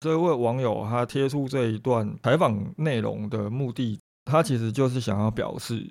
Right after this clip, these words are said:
维乐山丘他们对外都是用欺骗的方式，用一些行销话术推销他们家的凤梨酥，然后用很高的价格去卖一些其实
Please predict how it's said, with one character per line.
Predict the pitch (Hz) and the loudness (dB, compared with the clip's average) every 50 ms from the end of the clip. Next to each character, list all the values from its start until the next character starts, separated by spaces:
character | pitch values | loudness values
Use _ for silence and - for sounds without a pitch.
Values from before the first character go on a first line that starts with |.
| - _ - | -14 _ -2
维 | - 113 117 | 0 2 4
乐 | 127 135 131 | 4 4 4
山 | 120 131 120 120 120 | 4 4 2 2 0
丘 | 107 120 113 110 110 113 | 0 0 2 2 2 0
他 | 113 120 117 | 0 0 2
们 | 110 107 101 101 107 - - | 2 2 0 0 -4 -4 0
对 | - 143 117 | 2 2 2
外 | 110 113 117 113 107 104 | 4 4 2 2 2 2
都 | 98 113 110 104 | 0 -2 -2 -2
是 | 107 110 113 | -4 -6 -6
用 | 110 110 104 101 101 | -4 -4 -4 -4 -4
欺 | - - 131 117 120 117 | -2 -2 -2 -2 -2 0
骗 | 117 127 113 104 | 0 0 0 0
的 | 101 101 101 | -2 -4 -4
方 | 98 110 107 104 107 110 | -2 -2 -2 0 0 -2
式， | 104 - 113 107 98 - - _ _ - | -4 -4 -6 -8 -8 -10 -16 _ _ -6
用 | - 123 117 120 | -4 -4 -2 -2
一 | 117 | -2
些 | 110 113 113 110 | -2 0 0 0
行 | 107 - 113 101 101 | 0 0 -2 0 0
销 | 101 113 110 113 110 | 0 0 0 0 2
话 | 110 117 110 104 101 | 2 2 0 0 0
术 | 98 - 110 139 202 - | -2 -4 -6 -6 -4 -2
推 | - 127 123 123 | 2 2 4 4
销 | 113 123 117 120 117 117 | 4 2 2 2 2 0
他 | 123 117 | 0 0
们 | 110 104 101 104 | 0 -2 -2 -4
家 | 101 107 107 107 107 | -4 -2 -2 -2 -2
的 | 98 104 104 101 - - | -4 -6 -8 -10 -8 -2
凤 | - 127 113 104 | 0 0 0 0
梨 | 104 101 101 | -2 -4 -6
酥， | 98 - 107 104 101 104 | -6 -6 -6 -6 -6 -6
然 | 107 104 101 | -6 -4 -4
后 | 107 117 120 117 120 | -4 -2 -2 0 0
用 | 123 117 113 | 0 0 0
很 | 110 107 107 | 0 -2 -2
高 | - - 127 113 123 127 123 | -2 0 2 4 4 4 4
的 | 117 107 | 4 2
价 | 101 127 113 107 | 2 2 2 2
格 | 104 - - - - 143 - | 0 -4 -8 -8 -10 -10 -10
去 | - - 135 123 | -8 -6 -4 -4
卖 | 117 123 127 123 120 | -2 -2 -2 -2 -2
一 | 123 131 123 | -2 -4 -6
些 | 113 - 120 113 117 | -8 -6 -4 -4 -4
其 | 113 113 113 113 | -4 -4 -4 -4
实 | 110 - - 107 104 104 104 101 | -4 -6 -6 -6 -6 -6 -6 -8